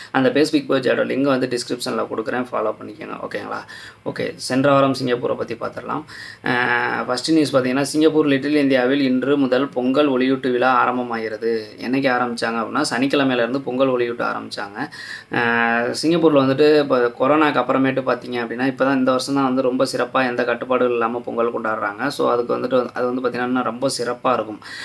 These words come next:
அதுக்கு பார்த்தீங்கன்னா, பொங்கல் ஒளியூட்டு விழா வந்து அமைச்சர் டெஸ்மண்ட் லீ தான் வந்துட்டு துவங்கி வச்சாரு. அஹ், சனிக்கிழமையிலேருந்து, அஹ், நம்ம little இந்தியா அந்த road ஃபுல்லாவுமே வந்துட்டு ரொம்ப சூப்பரா வந்து லைட்லாம் எரிஞ்சுக்கிட்டு இருக்கும்.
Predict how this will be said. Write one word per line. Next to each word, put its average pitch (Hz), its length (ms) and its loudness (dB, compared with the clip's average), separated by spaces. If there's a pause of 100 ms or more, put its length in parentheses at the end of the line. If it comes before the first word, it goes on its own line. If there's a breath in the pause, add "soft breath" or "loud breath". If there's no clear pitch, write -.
(160 loud breath)
அதுக்கு 131 240 2
பார்த்தீங்கன்னா, 147 420 4
பொங்கல் 143 280 4
ஒளியூட்டு 135 340 2
விழா 123 140 4 (100)
வந்து 120 300 0
அமைச்சர் 131 500 2
டெஸ்மண்ட் 139 380 4
லீ 135 100 2
தான் 131 200 2
வந்துட்டு 123 280 0
துவங்கி 123 360 2
வச்சாரு. 117 400 -2 (460 loud breath)
அஹ், 123 540 4
சனிக்கிழமையிலேருந்து, 139 880 4 (800)
அஹ், 127 260 0
நம்ம 127 220 -2
little 131 300 0
இந்தியா 143 200 4
அந்த 127 140 0
road 139 220 4
ஃபுல்லாவுமே 143 500 4
வந்துட்டு 131 260 2
ரொம்ப 131 260 2
சூப்பரா 139 400 0
வந்து 123 160 0
லைட்லாம் 117 440 -2
எரிஞ்சுக்கிட்டு 113 420 -6
இருக்கும். 117 260 -6